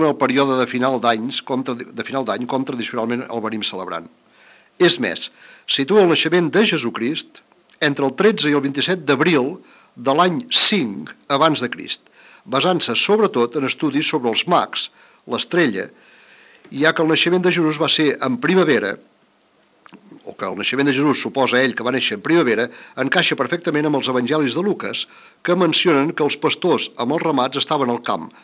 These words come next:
cosa que no passaria si fos a l'hivern, que estan tancats. Aquest estudiós anglès es basa en un minuciós anàlisi dels evangelis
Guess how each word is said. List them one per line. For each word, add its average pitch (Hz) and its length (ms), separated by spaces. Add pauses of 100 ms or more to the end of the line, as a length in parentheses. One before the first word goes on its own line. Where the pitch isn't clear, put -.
(100)
cosa 127 240
que 143 100
no 127 120
passaria 123 400
si 120 160
fos 113 180
a 107 60
l'hivern, 90 320 (260)
que - 80
estan 101 220
tancats. - 480 (1400)
Aquest 151 240
estudiós 143 480
anglès 175 400
es 123 80
basa 151 240
en 143 80
un 135 80
minuciós 131 480
anàlisi 156 320
dels 123 160
evangelis 131 640